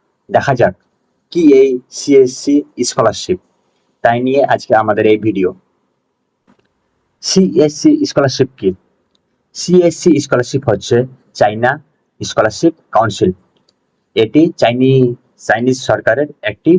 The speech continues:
প্রতিষ্ঠান। এর মাধ্যমে আন্তর্জাতিক স্টুডেন্টদের ফুল ফ্রি স্কলারশিপ তারা অফার করে থাকে।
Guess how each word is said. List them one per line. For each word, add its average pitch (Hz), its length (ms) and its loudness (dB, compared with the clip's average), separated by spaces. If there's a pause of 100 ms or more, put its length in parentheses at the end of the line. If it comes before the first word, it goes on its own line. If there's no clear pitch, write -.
(160)
প্রতিষ্ঠান। 127 460 -4 (1300)
এর 120 140 2
মাধ্যমে 117 320 0 (120)
আন্তর্জাতিক 117 580 -2 (180)
স্টুডেন্টদের 110 680 0 (480)
ফুল 143 220 2
ফ্রি 175 120 4 (200)
স্কলারশিপ 135 500 0 (480)
তারা 117 200 0 (680)
অফার 135 300 -2
করে 110 220 0
থাকে। 92 200 -4